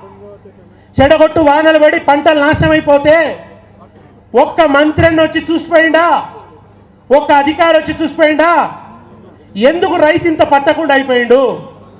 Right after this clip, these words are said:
రైతు ఎందుకు కంటికి కాన రాకుండా అయిండు కాంగ్రెస్కు? అదే కేసీఆర్ సారు వడగండ్ల వాన పడితే హెలికాప్టర్ వేసుకొని వచ్చి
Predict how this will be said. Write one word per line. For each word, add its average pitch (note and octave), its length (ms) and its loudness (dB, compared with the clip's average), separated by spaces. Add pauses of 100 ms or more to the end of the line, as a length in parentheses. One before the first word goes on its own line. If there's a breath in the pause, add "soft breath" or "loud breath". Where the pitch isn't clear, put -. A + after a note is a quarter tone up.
(280)
రైతు D#4+ 300 0
ఎందుకు E4 260 0
కంటికి D4+ 340 -2
కాన D4+ 200 2
రాకుండా D#4+ 380 0
అయిండు C#4+ 180 -2
కాంగ్రెస్కు? C4+ 840 -2 (480)
అదే B3 180 -6
కేసీఆర్ C#4 500 -4
సారు D4 400 -6 (1040)
వడగండ్ల D4 460 0
వాన D4 280 0
పడితే C4+ 300 -4
హెలికాప్టర్ D4 540 -2
వేసుకొని C4 300 -6
వచ్చి C#4+ 360 -12